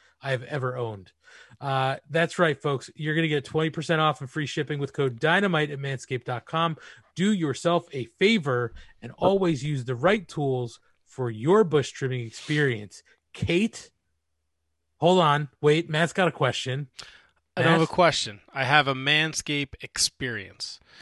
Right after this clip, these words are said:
Speaker 2: So you
Speaker 1: Go ahead,
Speaker 2: talk
Speaker 1: I wanna
Speaker 2: about
Speaker 1: hear
Speaker 2: the
Speaker 1: it.
Speaker 2: bush and the ball reviver and the underwear. It's great for your man parts. But you know what else they got? They got the foot duster. I worked a long day the other day.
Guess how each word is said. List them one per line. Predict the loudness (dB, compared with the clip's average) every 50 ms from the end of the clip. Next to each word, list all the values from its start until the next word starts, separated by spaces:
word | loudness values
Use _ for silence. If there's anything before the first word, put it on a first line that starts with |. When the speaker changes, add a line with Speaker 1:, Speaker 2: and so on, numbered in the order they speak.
| -20 -10 -6
Speaker 2:
So | -4 -2 0 -2 -2 0
you | 2 4
Speaker 1:
Go | 6
ahead, | 8 8
Speaker 2:
talk | 10 8 8
Speaker 1:
I | 8
wanna | 6
Speaker 2:
about | 6 6 6 6
Speaker 1:
hear | 4
Speaker 2:
the | 2 2
Speaker 1:
it. | 4
Speaker 2:
bush | 4 6 6 6 4 2 0 -2 -4 -8 -10 -18 -20 -14 _
and | -6 -6 -6
the | -4
ball | 0 2 4 4 4 4 2
reviver | 0 -2 -4 -4 -6 -6 -6 -6 -8 -10
and | -12 -10
the | -8 -8
underwear. | -8 -8 -8 -8 -6 -6 -6 -8 -8 -12 -18 -20 -20 _ _ -6
It's | -6 -6 -6 -6
great | -2 0 2 2 2 0 -4
for | -4 -2 -2
your | -2 -2
man | -4 -6 -6 -6 -8 -8
parts. | -10 -12 -12 -12 -12 -14 -10 -6
But | -4 -2 -2
you | 0
know | 2 2
what | 4 4
else | 4 2 2 0
they | -2 -2
got? | 0 0 0 0 0
They | -2
got | 0 0 -2 -2
the | -4 -8
foot | -8 -10 -10 -8
duster. | -8 -8 -8 -8 -10 -8 -6
I | -6 -6
worked | -4 -6 -6 -8 -8
a | -8 -4
long | 0 2 2 4 2 2 2
day | 2 2 2
the | 2 0 0
other | 0 0 0
day. | 0 2 2 2 0 -2